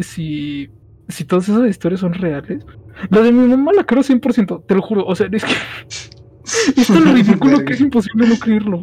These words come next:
Speaker 1: o sea, de verdad. Es, es, es increíble.
Speaker 2: Yo, yo la creo, yo la creo, yo la creo.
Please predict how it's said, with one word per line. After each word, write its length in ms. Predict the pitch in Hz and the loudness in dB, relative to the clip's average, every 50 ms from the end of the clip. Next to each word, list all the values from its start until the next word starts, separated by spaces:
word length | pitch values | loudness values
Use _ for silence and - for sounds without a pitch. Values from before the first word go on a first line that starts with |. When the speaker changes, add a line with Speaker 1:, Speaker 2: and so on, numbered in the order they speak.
| 214 220 | -8 -8
Speaker 1:
o 100 | 190 175 | -8 -6
sea, 140 | 170 185 | -6 -4
de 120 | 190 175 190 | -4 -2 -2
verdad. 380 | 190 196 196 196 202 214 196 - - - - _ _ _ | -2 -2 0 0 0 -2 -2 -4 -10 -18 -20 _ _ _
Es, 320 | - 277 - 320 302 294 277 - | -10 -10 -10 -10 -12 -14 -8 -4
es, 380 | 233 196 196 202 202 208 214 - | -2 -2 -2 -2 -6 -10 -6 -4
es 120 | 214 190 196 | -2 0 2
increíble. 560 | 214 208 208 196 180 180 180 175 165 160 175 - - | 0 0 0 -2 -4 -4 -6 -6 -8 -10 -12 -14 -14
Speaker 2:
Yo, 180 | - 160 160 165 | -10 -8 -6 -6
yo 200 | 170 165 175 185 | -4 -2 -2 0
la 160 | 196 208 196 | 0 0 0
creo, 240 | 196 165 156 147 143 | 0 0 0 0 0
yo 140 | 139 147 151 | 0 -2 -2
la 140 | 160 156 | -2 -4
creo, 440 | 156 156 147 143 139 135 135 143 160 | -4 -4 -4 -4 -4 -6 -6 -8 -8
yo 140 | 156 151 151 | -8 -8 -6
la 120 | 147 147 | -6 -8
creo. 260 | 143 - 131 127 127 | -8 -10 -10 -10 -10